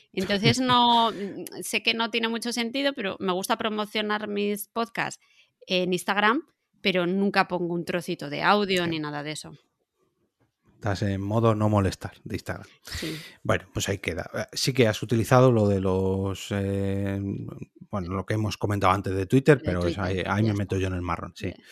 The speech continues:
Speaker 1: Ya.
Speaker 2: Eh, ¿cómo has promocionado tus
Speaker 1: Mm.
Speaker 2: episodios a través de las redes sociales? Ya nos has hablado de Instagram, pero ¿has utilizado algo más?
Speaker 1: Mm,
Speaker 2: Twitter,
Speaker 1: pues
Speaker 2: por
Speaker 1: mira,
Speaker 2: ejemplo, sí que le
Speaker 1: eh,
Speaker 2: dabas.
Speaker 1: Twitter, siempre que sale una aplicación, o sea, una publicación de, en,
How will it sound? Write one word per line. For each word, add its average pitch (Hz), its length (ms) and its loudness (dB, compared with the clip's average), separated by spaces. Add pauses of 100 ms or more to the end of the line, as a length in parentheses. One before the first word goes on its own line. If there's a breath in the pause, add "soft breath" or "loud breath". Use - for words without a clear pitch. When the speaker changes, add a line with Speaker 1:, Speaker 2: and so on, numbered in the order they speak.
(540 loud breath)
Speaker 1:
Ya. 127 280 4
Speaker 2:
Eh, 123 120 2
¿cómo 170 300 8
has 151 80 4
promocionado 139 680 2
tus 120 180 2
Speaker 1:
Mm. - 20 -2
Speaker 2:
episodios 127 480 2
a 120 60 0
través 117 220 2
de 113 80 0
las 107 140 2
redes 104 200 2
sociales? 95 360 -4
Ya 110 80 2
nos 110 160 2
has 117 160 -2
hablado 107 240 2
de 101 80 0
Instagram, 117 460 0
pero 98 320 2
¿has 117 200 0
utilizado 117 480 2
algo 113 220 2
más? 147 380 -2 (800 loud breath)
Speaker 1:
Mm, 180 320 -6
Speaker 2:
Twitter, - 120 2 (120)
Speaker 1:
pues 185 80 2
Speaker 2:
por 101 100 0
Speaker 1:
mira, 185 140 2
Speaker 2:
ejemplo, 87 140 2
sí - 140 0
que - 80 -6
le - 60 0
Speaker 1:
eh, 85 40 0
Speaker 2:
dabas. 80 260 -2
Speaker 1:
Twitter, 262 300 2 (360)
siempre 220 400 2
que 214 180 0
sale 208 260 2
una 202 140 4
aplicación, 196 920 -2
o 208 80 -12
sea, 180 160 -4
una 170 720 -2
publicación 175 540 -6
de, 170 180 -6
en, 160 260 -6